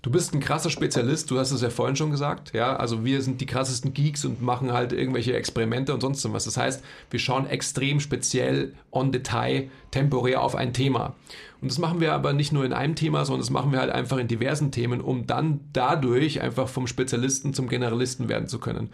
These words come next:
Und das ist einfach das, was letztendlich, glaub ich, so diese normale Entwicklung von jemandem ist, der halt, ähm, ein Mehr erreichen will, glaub ich. Ja, egal in welchem Feld. Und da sind wir halt. Ja, genau, was du gerade eben beschreibst.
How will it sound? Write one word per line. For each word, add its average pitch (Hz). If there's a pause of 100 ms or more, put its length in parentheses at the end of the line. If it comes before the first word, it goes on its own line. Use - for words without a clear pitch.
(500)
Und 123
das 151
ist 147
einfach 135
das, 139
was 135
letztendlich, 131
glaub 127
ich, 131
so 131
diese 120
normale 123
Entwicklung 143
von 131
jemandem 127
ist, 131
der 123
halt, 123 (260)
ähm, 127 (640)
ein 127
Mehr 147
erreichen 117
will, 117
glaub -
ich. - (120)
Ja, 120
egal 147
in 117
welchem 117
Feld. - (380)
Und 139
da 156
sind 180
wir 180
halt. - (200)
Ja, 131 (140)
genau, 139
was 147
du -
gerade 135
eben 131
beschreibst. 127